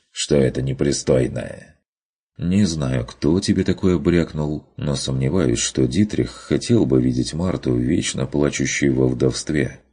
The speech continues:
если ты об этом». Бывший кёльнский инквизитор снова бросил взгляд из-под лобья на молча застывших охотника с Нессель и, помедлив, спросил:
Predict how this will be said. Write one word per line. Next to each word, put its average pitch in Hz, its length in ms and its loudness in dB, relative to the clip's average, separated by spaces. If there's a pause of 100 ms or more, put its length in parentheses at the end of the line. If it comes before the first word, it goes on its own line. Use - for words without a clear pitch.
если 69 380 0
ты 71 160 -2
об 69 180 -2
этом». 52 440 -6 (640)
Бывший 69 640 0
кёльнский 65 960 -2
инквизитор 65 920 -2 (200)
снова - 460 -2
бросил 76 500 0
взгляд 73 540 -4
из-под 67 360 -4
лобья 57 540 -2 (160)
на 69 200 -2
молча 58 460 0
застывших - 880 -2
охотника 65 720 -2
с - 140 -6
Нессель 67 580 -6 (260)
и, 64 140 -2
помедлив, 67 720 -4 (140)
спросил: - 800 -4